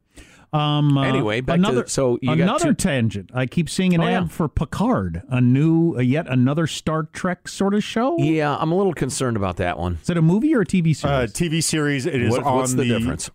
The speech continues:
Speaker 3: the, the C B S, uh, streaming app exclusive. That
Speaker 1: Pic-
Speaker 3: they're, they're trying to use that as the magnet to get people to sign up for
Speaker 1: Ah,
Speaker 3: their
Speaker 1: and I haven't signed up yet, so
Speaker 3: Yeah.
Speaker 1: I might.
Speaker 2: So
Speaker 1: Pic-
Speaker 2: it won't be on C B S T V?
Speaker 3: I don't believe so, no.
Speaker 2: Just
Speaker 1: Just
Speaker 2: on
Speaker 1: on
Speaker 2: their
Speaker 1: the app.
Speaker 2: stream.
Speaker 1: Th-, which is clever now, like with the Apple T V and stuff.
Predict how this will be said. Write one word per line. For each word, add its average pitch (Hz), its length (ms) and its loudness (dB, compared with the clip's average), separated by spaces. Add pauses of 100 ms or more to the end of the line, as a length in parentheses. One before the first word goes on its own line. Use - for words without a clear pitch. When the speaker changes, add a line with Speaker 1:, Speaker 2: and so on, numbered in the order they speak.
Speaker 3:
the, 117 320 -2
the 107 120 -4
C - 240 -2
B 127 180 0
S, 120 240 -4
uh, 117 320 -2
streaming 131 480 -2
app 104 260 -6
exclusive. 101 600 -6
That 107 140 0
Speaker 1:
Pic- 143 100 -14
Speaker 3:
they're, 120 260 -2
they're 120 140 -2
trying 147 180 -4
to 131 60 -2
use 120 180 -2
that 120 160 -2
as 110 80 -4
the - 80 -6
magnet 110 460 -4
to 104 80 -8
get 107 120 -4
people 110 220 -2
to 113 60 0
sign 131 260 0
up 156 240 -2
for 160 60 -2
Speaker 1:
Ah, - 20 -2
Speaker 3:
their 151 240 -2
Speaker 1:
and 127 100 -2
I 135 100 -2
haven't 143 140 -2
signed 160 240 -2
up 208 140 -4
yet, 104 180 -4
so 113 120 -2
Speaker 3:
Yeah. 107 80 0
Speaker 1:
I - 20 0
might. 120 240 0 (320)
Speaker 2:
So - 140 2
Speaker 1:
Pic- 214 100 2
Speaker 2:
it 190 60 -2
won't 208 180 0
be 247 120 -2
on 233 100 -4
C 220 160 -2
B 208 160 2
S 185 120 -4
T 170 200 0
V? 254 360 0
Speaker 3:
I 123 60 -4
don't 113 140 -6
believe 101 240 -4
so, - 80 -6
no. 85 60 -4
Speaker 2:
Just 160 200 0
Speaker 1:
Just 190 140 -2
Speaker 2:
on 202 80 0
Speaker 1:
on 190 80 2
Speaker 2:
their 160 80 0
Speaker 1:
the 151 80 0
app. 185 100 -2
Speaker 2:
stream. 107 280 -4
Speaker 1:
Th-, 196 120 0
which 214 220 0
is 208 160 0
clever 220 480 -2
now, 120 200 0
like 131 240 -2
with 147 120 -2
the 143 80 0
Apple 165 240 -2
T 151 160 -2
V 196 100 2
and 180 140 2
stuff. 117 320 -2